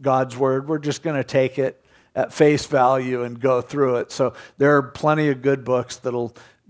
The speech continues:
do that harmony for you, but, you know, or, you know, there are people who reject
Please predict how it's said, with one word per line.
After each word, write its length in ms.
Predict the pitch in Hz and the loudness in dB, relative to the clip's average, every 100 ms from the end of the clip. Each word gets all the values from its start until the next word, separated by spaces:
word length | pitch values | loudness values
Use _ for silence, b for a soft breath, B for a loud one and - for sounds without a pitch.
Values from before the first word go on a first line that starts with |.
| 120 | 0
do 220 | 151 156 | 2 4
that 220 | 147 131 | 4 2
harmony 500 | 135 139 139 135 131 | 0 0 -2 -4 -4
for 280 | 127 131 127 | 0 2 2
you, 200 | 127 127 | 0 -2
but, 320 | 123 123 - b b _ | -2 -2 -4 b b _
you 120 | 127 | -6
know, 220 | 127 127 | -4 -2
or, 560 | - 139 143 139 104 - _ _ | -2 2 4 4 0 -10 _ _
you 100 | 170 | -4
know, 120 | 143 131 | -2 2
there 140 | 143 | 2
are 60 | 143 | 2
people 300 | 156 156 143 | 2 0 0
who 160 | 156 | 0
reject 800 | 147 143 135 156 208 247 - - | 2 0 2 2 2 2 -6 -18